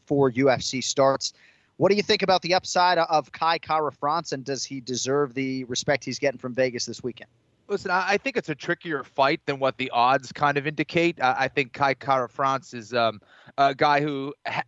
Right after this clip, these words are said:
Speaker 2: has shown a lot of potential. I'm still kind of waiting, uh, for him to have that kind of breakout performance in the U F C. Um,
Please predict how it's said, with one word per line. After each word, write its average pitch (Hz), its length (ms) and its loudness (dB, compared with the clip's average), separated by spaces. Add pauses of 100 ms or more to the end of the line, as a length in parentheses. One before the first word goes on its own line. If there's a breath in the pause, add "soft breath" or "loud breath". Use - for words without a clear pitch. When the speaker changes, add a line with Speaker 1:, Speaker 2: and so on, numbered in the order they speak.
Speaker 2:
has 151 180 0
shown 185 360 -6
a 196 40 -4
lot 175 220 0
of 185 120 -14
potential. 190 540 -8
I'm 135 140 -4
still 185 260 -6
kind 165 300 -6
of 110 100 -14
waiting, 151 580 -4 (460 soft breath)
uh, 147 300 4
for 156 140 -4
him 147 220 -4
to 135 100 0
have 139 340 0
that 131 280 -2
kind 139 200 -6
of 104 60 -14 (120)
breakout 143 640 -2
performance 143 720 -8
in 160 160 -10
the 156 120 -6
U 160 200 -2
F 156 140 2
C. 170 420 0
Um, 123 380 2